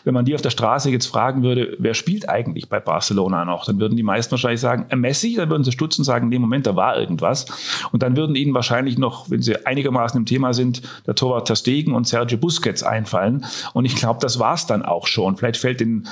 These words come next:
fällt Jogi Löw noch Jordi Alba, sein ehemaliger Lieblingsspieler, ein. Äh, aber ansonsten ist das eine Mannschaft,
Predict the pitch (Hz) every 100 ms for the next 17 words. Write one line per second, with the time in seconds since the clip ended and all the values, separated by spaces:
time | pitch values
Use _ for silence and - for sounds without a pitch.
0 | - - 123 127 127 131 120 147 151 135
1 | - - 143 127 104 143 135 98 107 101
2 | 117 104 110 110 135 110 95 90 82 65
3 | 104 127 - - - 113 110 - 123 113
4 | 139 - 165 165 - - - 135 123 131
5 | 147 147